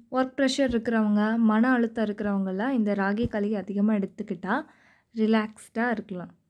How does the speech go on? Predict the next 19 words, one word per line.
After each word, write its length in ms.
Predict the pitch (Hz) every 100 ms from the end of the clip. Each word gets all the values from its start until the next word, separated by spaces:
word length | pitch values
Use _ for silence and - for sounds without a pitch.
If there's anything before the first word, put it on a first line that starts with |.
| _ _ _ _ _ _ _ _ 285
சம்மர் 340 | 277 302 311
டைம்ல 420 | 302 277 262 247 294
இந்த 240 | 262 233
ராகி 360 | 220 220 233 262
களி 240 | 233 247
அதிகமா 400 | 233 214 226 240
எடுத்துட்டோம் 540 | 233 208 214 233 233
அப்படின்னா 440 | 208 202 190 208 262
நம்ம, 500 | 220 196 196 220 277 - - _ _ _ -
ஆ, 300 | 220 214 214 208 214 214
பாடியில 360 | 220 240 262 254
இருக்க 200 | 233 254
ஹீட் 320 | 220 233 226
லெவல்லாம் 560 | 240 214 202 202 240 -
கம்மியாகி 640 | 202 202 226 214 190 220 311
நம்ம 420 | 247 202 196 185
உடம்ப 440 | 202 202 247 339 - 240
கூலிங்கா 400 | 240 226 226 196
வச்சிருக்கும். 440 | 202 180 - 202